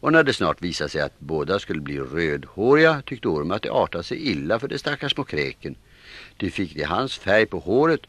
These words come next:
skulle de kanske också i övrigt komma se ut som han, och det vore ingenting som man ville önska sina döttrar.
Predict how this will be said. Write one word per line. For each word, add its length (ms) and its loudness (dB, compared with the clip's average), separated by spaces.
skulle 260 0
de 80 -6
kanske 260 -2
också 300 -6
i 360 2
övrigt 240 -4
komma 240 -2
se 100 2
ut 140 0
som 120 -2
han, 360 4
och 300 -8
det 80 0
vore 220 2
ingenting 420 2
som 100 -4
man 120 0
ville 220 -2
önska 320 -4
sina 220 -6
döttrar. 520 -10